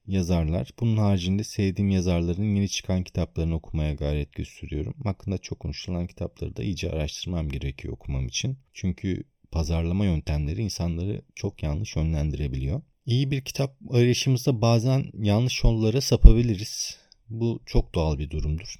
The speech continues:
Niye okuduğumu bilmediğim kitaplar da oldu tabii ki elimde. Bazen çoğunluk bizi aldatır, kalabalığı takip etmek her zaman iyi değildir. Mesela Ferrari'sini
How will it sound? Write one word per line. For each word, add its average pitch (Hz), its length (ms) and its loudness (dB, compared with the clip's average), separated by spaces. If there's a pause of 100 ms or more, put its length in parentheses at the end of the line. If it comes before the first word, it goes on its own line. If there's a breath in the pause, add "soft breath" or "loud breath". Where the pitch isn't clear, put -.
(100)
Niye 104 160 2
okuduğumu 101 480 -2
bilmediğim 101 380 0
kitaplar 95 500 -4
da 71 60 -6
oldu 69 320 -6
tabii 64 220 -8
ki - 140 -8
elimde. 65 500 -4
Bazen 107 340 0
çoğunluk 104 500 -2
bizi 92 180 -4
aldatır, 90 520 -4
kalabalığı 90 540 -2
takip - 400 -4
etmek - 340 -4
her 85 100 -2
zaman 85 300 -2
iyi 85 220 -2
değildir. 80 480 -6 (180)
Mesela 104 400 0 (280)
Ferrari'sini 95 760 0